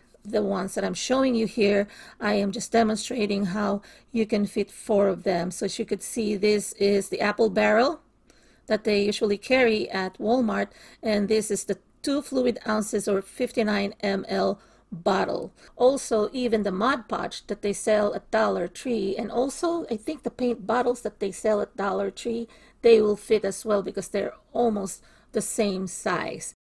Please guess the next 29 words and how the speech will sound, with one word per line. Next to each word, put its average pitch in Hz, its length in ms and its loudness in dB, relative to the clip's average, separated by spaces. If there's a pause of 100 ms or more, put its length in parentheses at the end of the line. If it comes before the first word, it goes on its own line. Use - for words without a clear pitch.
(360)
Again, 202 360 2 (380)
you 220 160 -2
have 202 220 -2
to 240 100 -2
look 208 460 2
at 196 280 -4
the 196 120 -2
ones 190 460 -4
that 180 220 -4 (460)
look 226 240 2
similar 208 540 2
to 190 200 0
these 185 260 -4
bottles 180 680 -4
here. - 640 -12 (720)
So 240 200 6
just 220 220 0
to 269 80 -2
demonstrate, 262 720 4
look 240 160 4
at 240 160 2
this 254 260 2
one. 247 260 2
This 262 260 -2
is 226 260 4
the 226 120 4
Waverly 226 920 4
chalk 247 400 0
paint. 262 340 0